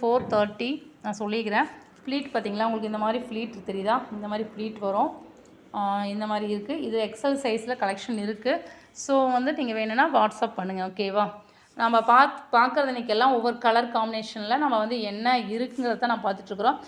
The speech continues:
So அதனால சிங்கிள் பீஸ் தான் வருது. உங்களுக்கு வேணும்னா நீங்க WhatsApp பண்ணுங்க. அதனுடைய அப்டேட் வந்து நீங்க ஃபோட்டோஸ் வந்து நாங்க லிங்க் சென்ட் பண்ணுவோம். அதாவது WhatsApp சேனல் லிங்க் தான் சென்ட் பண்ணுவோம். நீங்க அதை கிளிக் பண்ணி நீங்களே போய் பார்த்துக்கலாம். ஓகே?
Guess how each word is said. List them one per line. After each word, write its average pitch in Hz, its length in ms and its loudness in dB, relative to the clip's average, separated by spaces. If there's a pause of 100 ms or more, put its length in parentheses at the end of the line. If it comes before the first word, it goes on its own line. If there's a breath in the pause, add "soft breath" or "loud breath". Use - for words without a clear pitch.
(140)
So 277 220 2
அதனால 262 300 8
சிங்கிள் 294 340 0
பீஸ் 262 220 -2
தான் 269 200 4
வருது. 233 340 6 (400 loud breath)
உங்களுக்கு 269 580 6
வேணும்னா 320 460 4
நீங்க 269 320 6
WhatsApp 294 280 2
பண்ணுங்க. 247 340 4
அதனுடைய 262 500 8
அப்டேட் 247 300 4
வந்து 262 280 2
நீங்க 247 220 2
ஃபோட்டோஸ் 233 420 -2
வந்து 226 180 -2
நாங்க 214 340 0
லிங்க் 240 180 -4
சென்ட் 214 180 -4
பண்ணுவோம். 226 260 0 (360 loud breath)
அதாவது 214 360 6
WhatsApp 240 360 2
சேனல் 233 460 0
லிங்க் 226 220 -2
தான் 233 120 -4
சென்ட் 202 140 -4
பண்ணுவோம். 220 260 0
நீங்க 208 200 -6
அதை 196 140 -4
கிளிக் 220 240 -4
பண்ணி 247 280 0
நீங்களே 214 340 -2
போய் 190 200 -2
பார்த்துக்கலாம். 190 300 -2
ஓகே? 269 420 -2